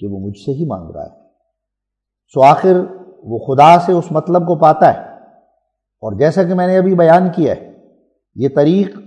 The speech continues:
तलब रोशनी अगर अला वजहिल बसीरत और हादी हकीकी की शनाख्त के साथ हो, तो ये आरिफाना दुआ है।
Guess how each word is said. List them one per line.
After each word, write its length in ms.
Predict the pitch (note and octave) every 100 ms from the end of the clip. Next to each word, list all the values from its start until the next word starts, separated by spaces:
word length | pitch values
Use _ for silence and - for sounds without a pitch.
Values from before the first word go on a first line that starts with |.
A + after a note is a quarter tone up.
| -
तलब 220 | D#3+ E3+
रोशनी 500 | E3 D#3+ E3+ F#3+ D#3 F2 - - _ _ _ _ _ _ C3+
अगर 380 | D#3+ G3 G3
अला 320 | - D3+ D3+ C#3+
वजहिल 360 | E3 D#3 F3+
बसीरत 520 | D#3 D#3 G#3+ E3 F#2+ - - - _ _ _ _ -
और 120 | A#2
हादी 540 | G2+ C3+ D#3 F#3 F#3+ F3
हकीकी 560 | D3 - F#3 F#3 G3+
की 120 | F3+ F3
शनाख्त 580 | F3+ D#3 F3 E3+ -
के 80 | D#3+
साथ 400 | - E3+ D#3+ -
हो, 140 | G#2 E2 - _ _ _ _ _
तो 60 | A2+
ये 120 | C3+
आरिफाना 520 | A#2 A#2 A2+ B2+ C3
दुआ 300 | G#2 G2+ C3
है। 240 | A2 E2